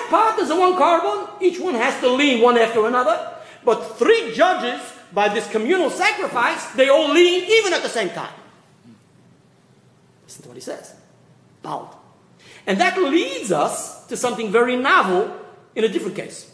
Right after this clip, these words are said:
Listen to another case. The Rambam says in Halacha Tes, listen to this. A father, Misha Meis, Nebuch, an individual died.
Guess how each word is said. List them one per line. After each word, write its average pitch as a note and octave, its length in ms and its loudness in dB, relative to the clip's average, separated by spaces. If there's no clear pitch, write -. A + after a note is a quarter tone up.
Listen B3+ 180 -8
to B3 100 -2
another A#3+ 220 0
case. - 320 -14
The G#3+ 80 0
Rambam G4 300 0
says F4 200 -2
in C#4+ 80 -2
Halacha C4+ 380 0
Tes, G3+ 420 -4
listen F#3 200 -12
to F3+ 60 -8
this. - 280 -16
A - 20 -14
father, E4+ 580 -8
Misha F#4 480 2
Meis, E4 640 0
Nebuch, D#4+ 300 2
an E4 100 0
individual E4+ 500 0
died. A3+ 320 2